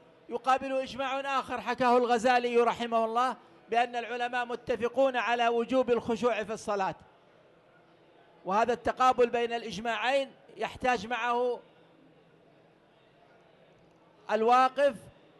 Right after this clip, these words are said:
إلى معرفة الفرق بين ما حكي الإجماع على وجوبه، عد-، على وجوبه، وبين ما حكي الإجماع على عدم وجوبه.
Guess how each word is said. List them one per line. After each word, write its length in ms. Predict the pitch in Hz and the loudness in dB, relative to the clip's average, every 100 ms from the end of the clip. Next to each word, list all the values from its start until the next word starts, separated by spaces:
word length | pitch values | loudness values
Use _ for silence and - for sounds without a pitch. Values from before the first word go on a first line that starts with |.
| - | -6
إلى 400 | 233 254 262 254 - _ _ _ - | -4 -2 -2 -4 -10 _ _ _ -12
معرفة 500 | 220 254 269 247 254 254 | -4 -2 -2 -4 -2 -2
الفرق 400 | 214 285 269 208 | 0 0 0 -2
بين 300 | 254 247 240 | -2 0 -2
ما 160 | 240 | -4
حكي 360 | 202 262 247 247 | 0 0 0 -2
الإجماع 340 | 247 202 247 | -2 -2 -2
على 240 | 208 247 254 | 0 2 2
وجوبه، 640 | 247 226 269 262 277 262 | 2 2 4 6 4 2
عد-، 220 | 208 247 | 0 0
على 400 | 240 202 240 233 | 0 0 0 0
وجوبه، 580 | 233 233 262 262 277 277 - - - | 0 0 4 4 6 2 -2 -20 -6
وبين 360 | 220 247 247 240 | -2 0 0 -2
ما 160 | 240 | -4
حكي 300 | 202 254 247 | -2 -2 -2
الإجماع 320 | 240 202 247 | -2 -4 -4
على 220 | 202 226 220 | -2 -2 0
عدم 340 | 240 240 226 | -2 -4 -4
وجوبه. 560 | 220 214 247 214 170 | -2 2 4 4 0